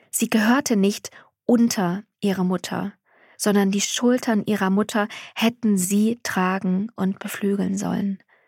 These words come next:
damit sie eine eigene Persönlichkeit entwickeln, ihre Bedürfnisse kennenlernen, Talente stärken und nach den Sternen greifen konnte, die sie glücklich machen würden. Das perfide an Kathis Erfahrung ist,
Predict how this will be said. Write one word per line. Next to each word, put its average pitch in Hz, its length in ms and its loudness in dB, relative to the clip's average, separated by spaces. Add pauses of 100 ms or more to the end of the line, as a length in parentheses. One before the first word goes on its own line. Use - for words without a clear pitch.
(300)
damit 226 240 4
sie - 140 -2
eine 220 260 0
eigene 240 380 2
Persönlichkeit 240 720 0
entwickeln, 185 560 -2 (340)
ihre 214 240 4
Bedürfnisse 220 680 2
kennenlernen, 185 800 2 (240)
Talente 262 480 2
stärken 220 680 -2 (420)
und 262 200 0
nach 247 160 0
den 240 180 0
Sternen 240 600 2
greifen 214 480 -2
konnte, 214 380 -2 (340)
die 214 120 2
sie 233 640 2
glücklich 202 460 -2
machen 185 340 -2
würden. 180 400 -4 (2000)
Das 208 160 2
perfide 247 720 0
an 196 180 0
Kathis 208 360 -2
Erfahrung 208 480 2
ist, - 280 -2